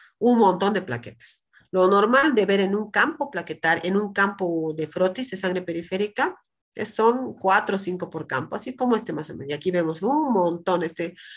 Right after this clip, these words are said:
podemos pensar que este paciente tiene plaquetas altas más bien, ¿no es cierto? Más de trescientas mil.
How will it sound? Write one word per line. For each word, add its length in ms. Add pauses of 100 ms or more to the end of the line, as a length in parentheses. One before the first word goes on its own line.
(200)
podemos 440
pensar 540
que 80
este 180
paciente 340
tiene 220
plaquetas 640
altas 420
más 120
bien, 220
¿no 80
es 60
cierto? 300
Más 300
de 80
trescientas 560
mil. 200